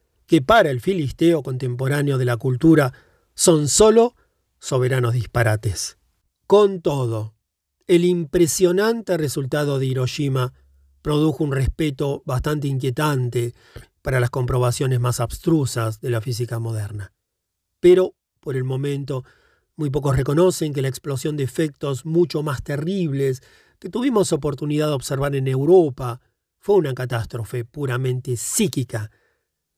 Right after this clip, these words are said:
Se prefieren, en cambio, las más absurdas teorías económicas y políticas que son tan adecuadas como si se quisiera explicar la explosión de Hiroshima por la caída causal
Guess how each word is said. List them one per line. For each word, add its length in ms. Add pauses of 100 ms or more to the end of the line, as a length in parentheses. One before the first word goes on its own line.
Se 140
prefieren, 480
en 140
cambio, 380
las 160
más 180
absurdas 420
teorías 460
económicas 580
y 60
políticas 680 (520)
que 140
son 240
tan 160
adecuadas 760 (300)
como 220
si 140
se 140
quisiera 420
explicar 420
la 60
explosión 420
de 60
Hiroshima 640 (400)
por 140
la 80
caída 260
causal 920